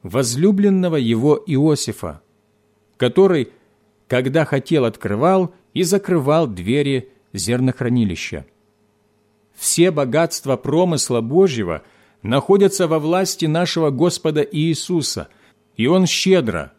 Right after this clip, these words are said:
распределяет их среди своего народа. Иосиф был готов оказать щедрую помощь своей семье. Также и Иисус не прекращает заботиться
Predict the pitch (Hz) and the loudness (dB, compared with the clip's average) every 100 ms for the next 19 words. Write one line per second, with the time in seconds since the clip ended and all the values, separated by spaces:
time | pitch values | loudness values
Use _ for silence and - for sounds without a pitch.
0 | _ _ 104 139 - 135 123 123 160 190 | _ _ -2 -2 -2 -2 2 4 4 4
1 | 180 175 160 147 - _ _ _ - - | 2 0 -2 -2 -4 _ _ _ -10 -2
2 | 117 104 151 185 120 107 104 127 120 110 | 0 2 0 0 2 0 2 0 2 0
3 | 95 82 73 _ _ _ _ _ _ _ | -2 -4 -14 _ _ _ _ _ _ _
4 | _ _ _ 117 175 220 220 196 170 208 | _ _ _ 2 4 4 2 0 4 4
5 | 147 160 - 196 - - 127 139 139 175 | 4 0 4 2 2 -6 -2 -2 0 -2
6 | - _ _ _ _ - - 180 160 151 | -2 _ _ _ _ -10 0 0 2 0
7 | 143 - 170 156 131 - _ - - 117 | -2 2 2 2 -2 -4 _ -10 -4 -2
8 | 131 131 139 131 104 80 - _ _ _ | -2 -4 -2 -2 -2 -6 -12 _ _ _
9 | _ _ _ 160 180 156 165 - 156 165 | _ _ _ 2 2 0 0 -2 -8 -2
10 | 170 160 - 170 127 - _ _ _ _ | -2 -2 -2 -2 -2 -6 _ _ _ _
11 | 104 147 156 190 190 190 175 - 151 120 | -2 -2 2 2 2 0 0 -2 0 0
12 | 104 101 98 165 175 165 - 139 | -2 -2 -2 -2 -4 -8 -4 -6